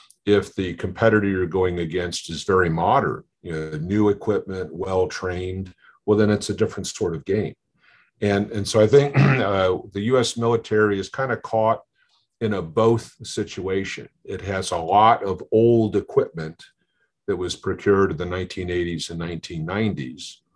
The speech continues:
But over the years, it's continued to try to improve that. You know, you can have an old airplane, but it has a new radar system or it has more advanced weapons.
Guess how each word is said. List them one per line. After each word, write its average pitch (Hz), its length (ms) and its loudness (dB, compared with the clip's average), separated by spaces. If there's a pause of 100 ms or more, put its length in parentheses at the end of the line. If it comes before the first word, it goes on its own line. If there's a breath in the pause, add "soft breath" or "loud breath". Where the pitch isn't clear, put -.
(240)
But 107 140 4
over 156 300 4
the 117 120 2
years, 95 460 2
it's 92 140 -8
continued 131 600 -4
to 101 80 -8
try 107 240 0
to 92 160 -4
improve 117 440 -4
that. 120 460 0
You 104 80 0
know, 98 60 -2
you 90 100 -10
can 101 120 -6
have 92 120 -6
an 92 60 -4
old 107 280 4
airplane, 101 640 2
but 98 100 -4
it 85 100 -8
has 90 160 -8
a 87 60 -14
new 95 160 -6
radar 101 380 0
system 95 720 -6
or 78 140 -4
it 78 80 -10
has 85 320 -8
more 92 180 -4
advanced 87 520 -8
weapons. 80 680 -4